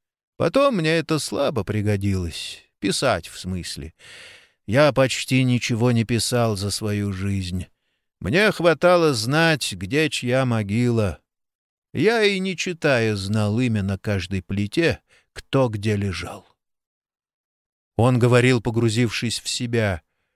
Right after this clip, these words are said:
медленно, хрипло и устало. Гумерсиндо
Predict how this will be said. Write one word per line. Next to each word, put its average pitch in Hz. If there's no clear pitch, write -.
медленно, 139
хрипло 117
и 104
устало. 82
Гумерсиндо 120